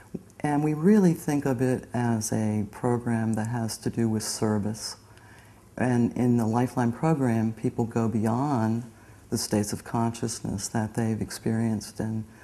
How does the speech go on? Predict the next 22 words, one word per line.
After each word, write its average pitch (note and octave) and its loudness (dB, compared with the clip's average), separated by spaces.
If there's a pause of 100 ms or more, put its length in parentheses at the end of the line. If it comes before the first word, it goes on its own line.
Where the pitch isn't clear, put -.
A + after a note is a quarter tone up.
(160)
learned A#2+ 2
in A2+ 0
the, G#2+ -4 (100)
uh, - -6
Gateway C3 0
program - -6 (680)
and A2 0
the A2 -2
Guidelines A#2 0
program, - -6 (480)
and C3 4
move E3 6
into D3 2
realms B2 2
of - -14
consciousness A#2+ -2
that A2 -2 (580)
exist D3+ -2
beyond C3+ 4
this A2+ 0
physical A2 -2
matter A2 -2